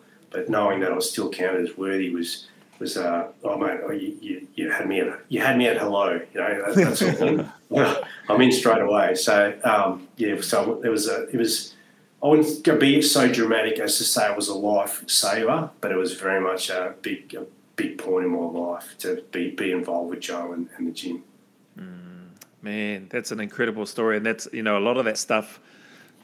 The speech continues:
Speaker 3: on the peripheral, I didn't really know all that detail. And, and those things, man, as, as I discovered those, 'cause I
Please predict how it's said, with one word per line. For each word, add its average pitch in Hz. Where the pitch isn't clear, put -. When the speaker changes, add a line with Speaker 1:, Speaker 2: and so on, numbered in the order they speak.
Speaker 3:
on 143
the 131
peripheral, 127
I 113
didn't 127
really 110
know 107
all 110
that 110
detail. 117
And, 107
and 104
those 117
things, 107
man, 95
as, 104
as 101
I 98
discovered 95
those, 95
'cause 95
I 90